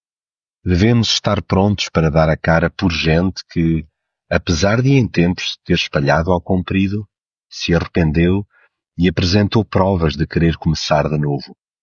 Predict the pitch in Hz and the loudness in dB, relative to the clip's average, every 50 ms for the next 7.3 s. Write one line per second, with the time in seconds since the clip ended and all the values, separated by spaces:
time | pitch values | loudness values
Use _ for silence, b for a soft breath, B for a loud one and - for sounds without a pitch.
0 | _ _ _ _ _ _ _ _ _ _ - - - - - 120 101 87 110 131 | _ _ _ _ _ _ _ _ _ _ -10 -6 -4 0 2 2 2 4 2 2
1 | 135 127 - - - 92 - - 113 110 107 98 92 85 92 107 131 127 - - | 2 0 -4 -6 -6 -6 -4 -2 0 0 0 0 0 0 0 0 0 0 -2 0
2 | 73 73 78 82 90 101 113 107 _ _ _ - 73 71 98 113 - - - 82 | 0 0 0 0 -2 -4 -4 -6 _ _ _ -10 -4 0 0 0 0 0 -2 0
3 | 78 78 73 78 95 107 - _ _ _ _ _ _ - 87 95 92 85 - 80 | 0 0 0 -2 -4 -8 -10 _ _ _ _ _ _ -2 0 0 0 0 0 0
4 | 78 82 85 95 98 98 95 92 95 95 92 - 92 82 87 92 95 98 87 - | 0 0 2 2 2 4 4 4 4 2 0 -2 -2 -2 0 2 0 0 -2 -2
5 | - 104 95 - - - 95 92 - - - 92 85 82 82 92 - - 104 95 | -4 -4 -2 -2 -2 -2 -2 -2 -2 -4 -4 -2 -2 -2 -2 -2 -4 -4 -4 -2
6 | - 104 101 - - - 82 80 80 - - 80 76 76 - - - - - 69 | -2 -4 -2 -2 -2 -2 -2 -2 -4 -4 -4 -4 -4 -4 -6 -10 -10 -6 -2 -2
7 | 67 65 62 64 62 | -2 -2 -4 -8 -12